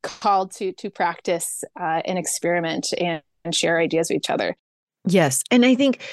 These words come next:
Speaker 2: you know, one of the important things, and you kind of intimated this a little bit earlier, and I think the idea that you have a land use agreement also is, uh, referring to this. It's not easy. It's not easy to be in complex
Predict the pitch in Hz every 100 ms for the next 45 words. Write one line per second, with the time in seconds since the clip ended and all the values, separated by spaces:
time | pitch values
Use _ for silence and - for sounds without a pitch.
0 | - - 226 214 180 214 220 202 196 180
1 | 220 214 185 170 165 165 160 156 - 208
2 | 240 226 170 - 190 185 156 151 139 139
3 | 147 151 - 151 165 156 147 - 170 160
4 | 156 151 135 127 175 165 160 160 165 151
5 | 156 151 143 135 156 143 143 143 151 151
6 | 139 139 139 143 139 143 139 139 127 143
7 | 139 131 - 143 139 - 151 139 131 -
8 | - - - 170 147 131 127 - - 131
9 | 131 131 131 _ _ - 151 165 139 185
10 | 180 175 165 160 139 131 - _ - 302
11 | - 240 262 254 262 302 208 - _ _
12 | - 262 262 262 240 285 294 285 233 208
13 | 196 - 185 170 160 - - - - 185
14 | 190 180 175 170 - -